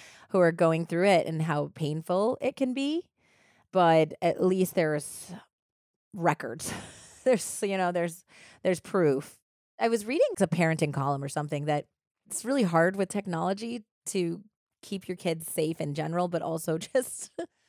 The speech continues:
there's new issues that you would never have thought of because we didn't have Instagram when we were little, like your fifteen-year-old being miserable because she wanted to hang out with a friend and they said they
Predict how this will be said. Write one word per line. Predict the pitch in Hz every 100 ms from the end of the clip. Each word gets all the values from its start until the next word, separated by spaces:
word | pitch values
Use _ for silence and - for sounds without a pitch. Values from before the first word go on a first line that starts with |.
| _
there's | 233 226 208
new | 226 254 233 220 -
issues | 220 240 220 175 156 165
that | - 202 151
you | 202
would | 190
never | 190 180 180
have | 175
thought | - 185 196
of | 160 160
because | 175 170
we | 165
didn't | 175 170
have | 160
Instagram | 165 - 170 156
when | 156
we | 151
were |
little, | 151 190 165 160
like | 160 156 160 - -
your | 185 170 160 156 156
fifteen-year-old | - 165 - 202 185 160 160 156 156 - _ _ _ - 202
being | 180 165 160 160 -
miserable | - 180 185 190 185 156 151 135 139 160 -
because | 180 170 170 151 151 151 - - _ _ _ _ _ _
she | - -
wanted | 185 170 165
to |
hang | 175 165
out | 156 156
with | 175
a | 156
friend | - 196 175 156 165 170 -
and | - 175 160 156
they | 165
said | 165 165
they | 160 151 151 147